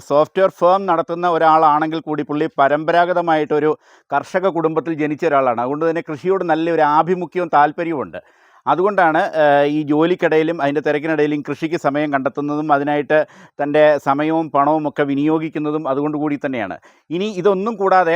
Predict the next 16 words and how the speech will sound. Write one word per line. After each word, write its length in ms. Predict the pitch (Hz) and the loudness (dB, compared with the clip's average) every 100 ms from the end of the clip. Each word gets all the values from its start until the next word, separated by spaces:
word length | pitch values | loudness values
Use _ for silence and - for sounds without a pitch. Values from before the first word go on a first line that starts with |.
| 160 | 0
അദ്ദേഹത്തിന് 380 | 151 175 156 175 156 | 2 0 0 -4 0
വെള്ളരി 360 | 160 185 202 - | 0 0 -2 -2
കൃഷിയുണ്ട്. 420 | 214 180 147 101 101 139 | -10 -6 -4 -4 -6 0
അത് 100 | 170 170 | 0 2
അദ്ദേഹത്തിൻ്റെ 460 | 160 175 175 180 160 | 0 -2 -2 -6 -4
വീടിനോട് 360 | 170 190 208 180 | -2 -2 -2 -2
ചേർന്നാണ് 320 | 165 147 131 131 | -2 0 -2 -2
വെള്ളരി 240 | 135 147 151 | -4 -4 -8
കൃഷിയുള്ളത്. 360 | 135 147 123 139 | -6 -2 0 -2
അവ-, 120 | 147 | 0
അവിടേക്ക് 280 | 151 170 180 170 | 0 0 0 -2
നമ്മളിപ്പോൾ 320 | 170 170 165 | -2 -2 -2
പോവുകയാണ്. 400 | 147 147 117 90 - _ _ - | -2 -2 -4 -6 -12 _ _ -4
അപ്പോൾ 140 | 143 151 | 2 2
അവിടെ 160 | 175 175 | 2 0
വിഷുവിന്, 340 | 170 185 202 | -2 -2 -2